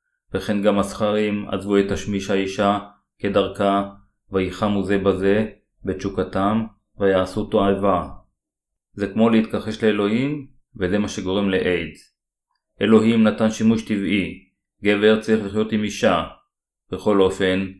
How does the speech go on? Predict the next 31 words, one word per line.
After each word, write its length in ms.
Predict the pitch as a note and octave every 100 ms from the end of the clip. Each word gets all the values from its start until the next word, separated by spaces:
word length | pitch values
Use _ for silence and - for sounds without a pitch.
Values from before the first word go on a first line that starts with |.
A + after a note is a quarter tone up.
| _ _ _ -
העובדה 300 | G2+ G2+ A#2
שלגבר 520 | A#2+ A2 G#3+ A2 A2
יש 160 | A2 A#2
מערכת 340 | G#2 A2 -
יחסים 400 | G#2+ - G2 A2
עם 160 | G#2+ G2
גבר, 500 | G#2+ G2+ G#2 F#2+ F#2+ _ _ G#2
ולאישה 420 | G2+ G2 G2 A2+
מערכת 380 | G#2 G#2 A2 G#2
יחסים 340 | G2 G2 A2
עם 140 | G#2
אישה, 440 | G2 G2 A2 A2+ A#2+ - _ _ _ -
מראה 280 | G#2 A2+ A2+
שהם 220 | B2 G#2
דוחים 300 | A2 B2 A#2+
את 100 | A2+
השימוש 400 | G#2+ A2 A2+ B2
הטבעי 680 | A2 G2+ G2+ A2+ B2+ B2+ _ _ -
אשר 160 | G#2 A2+
אלוהים 380 | A2+ A2 A2+ G#2+
נתן. 460 | G2+ A2 F2+ D#2 E2 - _ _ _ _ _ _ _ _ _
ספר 340 | - G#2 G#2 F#2+
אל 140 | G2+
הרומים 380 | F#2+ G2 G2 G2
נכתב 380 | F#2 - G2 G2
בערך 240 | G2 G2+ G2+
לפני 300 | G2+ G2+ G2
אלף 180 | G#2 -
תשע 160 | G#2+
מאות 240 | G#2 G#2 -
שנים. 520 | G2+ G2+ F2 -